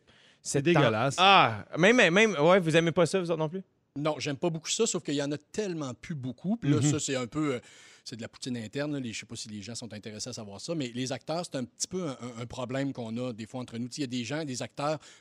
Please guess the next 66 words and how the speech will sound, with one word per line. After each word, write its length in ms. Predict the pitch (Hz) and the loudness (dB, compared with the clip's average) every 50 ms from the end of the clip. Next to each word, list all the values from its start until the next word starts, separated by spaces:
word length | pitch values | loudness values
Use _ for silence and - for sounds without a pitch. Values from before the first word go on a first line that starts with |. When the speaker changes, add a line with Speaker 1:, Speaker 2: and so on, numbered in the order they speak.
| _ _ | _ _
Speaker 3:
qu'on 200 | - 110 113 110 | -14 -12 -12 -12
voit 380 | - 104 117 123 143 185 196 | -10 -8 -4 -2 0 0 -2
quand 180 | - - 120 117 | -2 -6 -8 -6
même 160 | 131 143 151 | -4 -4 -4
à 80 | 139 117 | -6 -6
la 80 | 113 | -8
télévision 420 | - 120 113 110 104 107 151 175 160 | -8 -8 -8 -8 -6 -4 -4 -4 -4
qui 100 | - 135 | -6 -8
ont 80 | 123 | -8
pas 120 | - 135 131 | -6 -4 -4
eu 120 | 143 160 | -4 -4
d'a-, 200 | 151 139 113 110 | -4 -6 -6 -6
d'audition 500 | 110 120 143 113 - - - 160 160 160 | -10 -10 -8 -4 -4 -4 -4 -4 -6 -6
depuis, 420 | 143 117 - - 127 139 143 139 123 | -8 -8 -10 -10 -10 -6 -4 -4 -4
euh, 60 | 113 104 - - - - - - - - - _ _ _ 147 | -6 -8 -12 -18 -18 -18 -18 -18 -18 -20 -20 _ _ _ -6
un 300 | 147 143 139 135 139 147 | -4 -4 -2 -2 -2 -2
an, 260 | 147 156 156 156 156 147 135 139 _ - | -2 -2 -2 -4 -4 -6 -8 -10 _ -8
un 140 | 139 139 139 | -6 -6 -4
an 20 | |
et 160 | 147 143 139 | -4 -2 -2
demi, 320 | 135 135 135 147 160 170 180 | -2 -2 -2 0 0 0 0
ça 320 | - - - - - 156 | 0 0 0 0 0 -2
décourage. 540 | 131 156 175 - 170 156 139 135 127 127 117 | -4 -4 -6 -6 -6 -4 -4 -4 -6 -4 -4
Des 80 | 151 151 | -4 -2
fois, 160 | - 269 302 | 0 0 2
une 80 | 247 | 2
audition 340 | 202 175 135 - - 226 247 | 2 2 0 0 0 0 0
va 120 | 214 180 151 | 0 -2 -2
juste 280 | 131 226 302 - - | -2 -4 -4 -6 -4
te 100 | - 156 | -6 -6
faire 280 | 143 - 175 180 185 - | -4 -4 -4 -4 -4 -4
comme, « 200 | - 170 160 160 | -4 -4 -4 -4
OK, 80 | 160 - | -6 -6
c'était 180 | 196 - - | -8 -8 -8
peut-être 180 | 147 - 165 156 | -8 -8 -8 -6
pas 80 | - 208 | -6 -8
pour 180 | - 165 156 | -8 -8 -8
moi, 260 | 151 151 170 185 202 190 | -6 -6 -6 -6 -6 -6
c'est 260 | 165 - - 147 - | -6 -8 -10 -10 -10
peut-être 140 | _ 180 - | _ -8 -8
pas 60 | 202 | -6
ma 100 | 202 180 | -6 -4
meilleure 320 | 156 151 165 175 185 185 165 | -4 -4 -2 -2 -2 -2 -2
audition, 320 | 165 151 - - - 220 | -2 -2 -2 -4 -2 0
mais 140 | 208 190 180 | 0 0 0
ça 120 | - 165 | 0 0
me 80 | 143 139 | -2 -2
garde 220 | 139 151 156 165 - | 0 0 0 0 -2
sur 100 | - 147 | -6 -8
le, 60 | 123 98 - - | -8 -10 -12 -12
sur 140 | - - 143 | -10 -8 -2
le 60 | 113 113 | 2 4
Speaker 1:
Ouais. 120 | 117 123 | 4 4
Speaker 3:
qui-vive », 220 | 135 139 135 123 104 - - | 4 2 -2 -6 -10 -12 -10
tu 80 | 139 | -10
sais. 80 | 160 196 - - - - 107 | -10 -10 -10 -12 -6 -2 0
Speaker 1:
Ouais. 140 | 107 104 101 - - | 0 0 0 -4 -10
Speaker 3:
Donc, 260 | 110 110 107 98 - | -12 -12 -12 -10 -12
euh, 460 | 110 104 101 101 101 98 98 98 95 92 90 90 - - - - | -12 -10 -10 -12 -14 -14 -16 -16 -18 -20 -20 -20 -20 -20 -20 -14
ben 100 | 107 - | -4 -2
c'est 120 | - 160 - | -2 0 0
ça. 220 | - 147 127 113 | -2 -2 -4 -6
Fait 100 | 117 113 | -8 -8
que 120 | - 151 | -4 -2
là, 40 | 151 127 - - - | -2 -2 -2 -4 -4
j'ai 200 | 131 110 131 123 | -4 -6 -6 -8